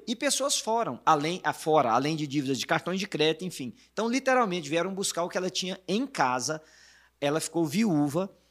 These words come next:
sem apoio financeiro da igreja, porque era uma igreja pequena e a igreja precisava contratar um outro pastor. Enfim, cometeu um erro que muitas igrejas também cometem, que é não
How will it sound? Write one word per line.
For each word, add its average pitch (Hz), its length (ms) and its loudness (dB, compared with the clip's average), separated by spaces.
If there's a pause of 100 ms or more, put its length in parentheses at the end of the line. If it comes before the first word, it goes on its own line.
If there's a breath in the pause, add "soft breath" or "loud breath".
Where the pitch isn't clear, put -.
(160 soft breath)
sem 262 320 4
apoio 190 320 0
financeiro 165 520 -2
da 156 100 2
igreja, 151 360 4
porque - 280 -4
era 151 100 4
uma 151 120 -2
igreja 139 320 -2
pequena 156 720 -2 (280 soft breath)
e 143 140 0
a 151 60 4
igreja 143 380 -2
precisava 139 460 -4
contratar 135 420 -6
um 139 60 -6
outro 139 180 -4
pastor. 190 400 0
Enfim, 202 260 -2
cometeu 254 380 4
um 247 100 0
erro 233 180 4
que 208 100 -6
muitas 214 280 0
igrejas 170 340 0
também 160 260 0
cometem, 151 440 -2
que 165 80 -6
é 160 40 0
não 175 200 -6